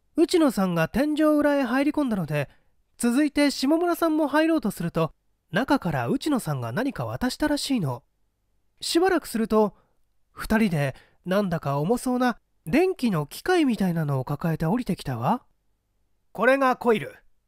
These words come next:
これがマグネットです。コイルに強力な電流を通じると、マグネッ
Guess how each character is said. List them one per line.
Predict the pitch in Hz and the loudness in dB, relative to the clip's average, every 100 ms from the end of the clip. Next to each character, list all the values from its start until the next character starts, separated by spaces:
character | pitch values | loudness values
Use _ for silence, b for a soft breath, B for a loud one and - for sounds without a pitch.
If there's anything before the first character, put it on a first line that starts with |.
| _ _ _ _ _ | _ _ _ _ _
こ | 233 | -2
れ | 302 | 0
が | 302 285 | 2 0
マ | 214 214 | 0 -2
グ | |
ネ | 302 | -4
ッ | |
ト | - 160 | -6 -10
で | 135 | -10
す。 | - - _ _ _ _ _ _ _ _ _ | -14 -18 _ _ _ _ _ _ _ _ _
コ | - 311 | -2 0
イ | 302 | 2
ル | 233 | -2
に | 175 156 | -6 -8
強 | 208 254 | -2 -2
力 | 269 262 | -2 -4
な | 233 | -4
電 | 214 240 | -4 -6
流 | 233 226 | -6 -4
を | 220 | -6
通 | - 214 | -6 -8
じ | 196 | -8
る | 190 | -6
と、 | 180 - _ _ _ _ _ - | -6 -6 _ _ _ _ _ -6
マ | 180 | -4
グ | 226 | -2
ネ | |
ッ | 339 | -4